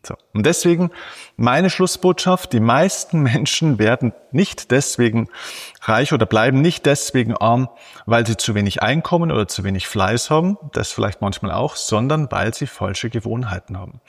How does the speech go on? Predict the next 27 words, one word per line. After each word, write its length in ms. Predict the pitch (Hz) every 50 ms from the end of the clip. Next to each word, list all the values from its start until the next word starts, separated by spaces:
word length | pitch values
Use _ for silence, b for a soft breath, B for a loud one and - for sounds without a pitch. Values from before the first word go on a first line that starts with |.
| B B B B B B B _
weil 140 | 101 104
sie 100 | - 113
falsche 300 | 98 - 107 95 - -
Vorbilder 580 | 90 - - 117 123 139 147 175 165 160 165 151
haben, 400 | 151 160 160 156 170 175 175 165 -
weil 180 | 120 101 92 92
sie 80 | 101
falsche 320 | - - 98 95 - - 87
Verhaltensmuster 840 | - 95 92 104 123 - - 156 - - - 147 135 - - - 120
haben, 200 | 127 123 135 131 B B B B B B B B
weil 240 | 101 104 104 120 135
sie 200 | 139 151 - -
ein 240 | - 110 113 117 110
falsches 520 | - - - 110 117 120 - 123 117 -
Statusdenken 920 | - - 110 107 113 - - 104 95 - - 92 90 95 - _ 92 90
haben. 220 | 98 - - - - _ _ _ B B B B B B B
Und 140 | - 107 104
deswegen 380 | 139 147 - - 160 151 151 -
ist 180 | - - -
das 320 | 143 135 - - 139 147 160
wichtigste 680 | 196 214 - - - - - 185 - - - - 180
Geheimnis 840 | 151 170 160 127 139 127 101 92 92 87 87 - - - - - _ _ _ _ _ _
aller 320 | _ - 139 156 160 160 131
reichen 380 | 139 127 131 131 - 147 135
Menschen 460 | 123 104 92 87 - - - - 120 - _ _ _ _ _ _ _ _ _ _ _ _ _ _ _ _ _ _ _ _ _ _ _ _ _ _ _ _ _ _ _ _ -
die 80 | 117
Bescheidenheit. 800 | - 135 120 - - 104 90 87 - 90 82 82 87 - - -